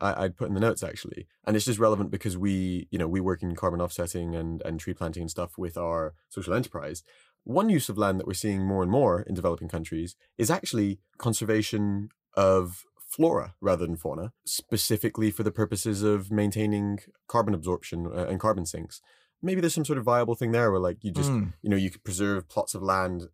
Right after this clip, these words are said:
Speaker 1: and keep them wild just to avoid loss of the, um, natural,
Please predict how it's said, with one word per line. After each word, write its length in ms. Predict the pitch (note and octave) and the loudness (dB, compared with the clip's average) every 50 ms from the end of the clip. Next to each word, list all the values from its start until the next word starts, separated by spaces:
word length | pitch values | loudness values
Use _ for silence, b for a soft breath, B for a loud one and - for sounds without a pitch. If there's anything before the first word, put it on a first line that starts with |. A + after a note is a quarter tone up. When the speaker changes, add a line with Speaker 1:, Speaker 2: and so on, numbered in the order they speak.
| - - - | -12 -8 -6
Speaker 1:
and 140 | F#2 F2+ E2+ | -6 -4 -6
keep 160 | - A2 - | -6 -6 -4
them 120 | - F2+ F2+ | -2 0 2
wild 500 | G2 G#2 G2+ F2 E2 E2+ E2+ E2+ E2+ - | 2 4 4 4 2 0 -2 -4 -8 -10
just 220 | - - F#2+ - - | -6 -6 -6 -4 -4
to 80 | - F#2 | -4 -4
avoid 380 | E2 F2+ F#2+ F#2 F2 E2 - - _ _ _ _ _ | -2 -2 0 -2 -2 -2 -4 -10 _ _ _ _ _
loss 220 | - F#2+ F2+ - - | -6 -6 -4 -4 -6
of 120 | F2+ E2 | -6 -4
the, 200 | F#2 F2+ F2+ F2+ F2 | -2 0 2 2 2
um, 520 | F2 F2 E2+ E2 E2+ E2+ E2+ D#2+ E2 F2+ - _ | 2 2 0 -2 -2 -4 -4 -6 -6 -10 -12 _
natural, 720 | - F#2+ F#2 - - - F#2+ F#2 F2+ F2+ F2 F2 F2 E2+ | -2 -2 -2 -2 -4 -4 -4 -2 0 0 0 -2 -4 -6